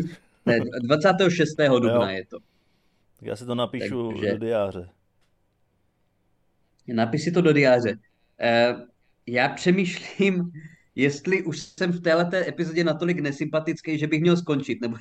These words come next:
Speaker 1: <laughs> jestli mám poslat ještě
Speaker 2: Jako, že bys
Speaker 1: něco.
Speaker 2: měl úplně skončit.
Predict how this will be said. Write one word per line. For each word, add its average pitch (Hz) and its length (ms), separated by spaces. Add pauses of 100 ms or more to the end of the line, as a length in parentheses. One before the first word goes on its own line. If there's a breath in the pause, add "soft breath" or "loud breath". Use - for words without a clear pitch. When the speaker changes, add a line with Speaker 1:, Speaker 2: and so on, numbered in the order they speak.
Speaker 1:
<laughs> - 140
jestli 143 380
mám 151 180
poslat 147 300
ještě 139 100
Speaker 2:
Jako, 151 120
že 151 100
bys 160 120
Speaker 1:
něco. 165 100
Speaker 2:
měl - 40 (140)
úplně 156 260
skončit. - 580